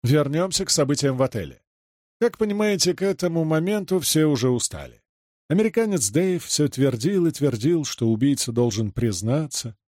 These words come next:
Неверная тактика. В настольной игре Cluedo никто не кричит друг другу в лицо, чтобы отыскать преступника.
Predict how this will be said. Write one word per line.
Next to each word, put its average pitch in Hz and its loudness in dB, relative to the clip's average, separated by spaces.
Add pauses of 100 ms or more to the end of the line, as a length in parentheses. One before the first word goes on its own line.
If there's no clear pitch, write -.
(160)
Неверная 120 2
тактика. 113 -6 (1080)
В 120 2
настольной 180 2
игре 170 2
Cluedo 151 0 (380)
никто 185 2
не 196 -2
кричит 208 -2
друг 202 -2
другу 156 2
в 113 -2
лицо, 143 2
чтобы 123 0
отыскать 123 -2
преступника. 87 -4